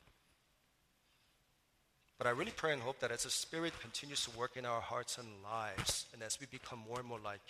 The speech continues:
him, and as we encourage each other to, to continue to grow up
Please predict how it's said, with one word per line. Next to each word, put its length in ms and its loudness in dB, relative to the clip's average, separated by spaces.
him, 160 -8
and 140 0
as 180 4
we 100 -2
encourage 640 2
each 240 4
other 240 4
to, 240 -2
to 100 -6
continue 380 0
to 100 -4
grow 260 6
up 80 6